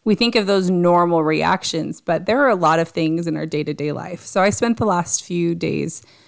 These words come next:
researching the different trauma responses that people have out there, because I know that my experience is unique and everybody's experience is unique.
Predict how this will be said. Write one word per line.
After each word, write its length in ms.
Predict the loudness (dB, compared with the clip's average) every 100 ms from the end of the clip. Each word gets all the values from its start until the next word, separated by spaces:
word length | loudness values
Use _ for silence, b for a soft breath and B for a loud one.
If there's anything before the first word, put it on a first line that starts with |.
| b b
researching 840 | -2 2 4 2 2 0 0 -2 -2
the 80 | 0
different 380 | 0 -2 -4
trauma 260 | -2 0 0
responses 480 | -2 -4 -6 -6 -8
that 160 | -10
people 280 | -8 -8 -6
have 260 | -4 -2 -2
out 160 | -4
there, 160 | -4 -6
because 300 | -6 -4 -2
I 100 | 0
know 120 | 0
that 120 | 0 -2
my 300 | -2 -2 -4
experience 580 | -8 -6 -2 0 0 0
is 100 | 0
unique 400 | 0 2 0 -4 -6
and 80 | -2
everybody's 460 | 0 2 2 0
experience 460 | -4 -6 -4 -4 -4
is 100 | -4
unique. 380 | -4 -6 -12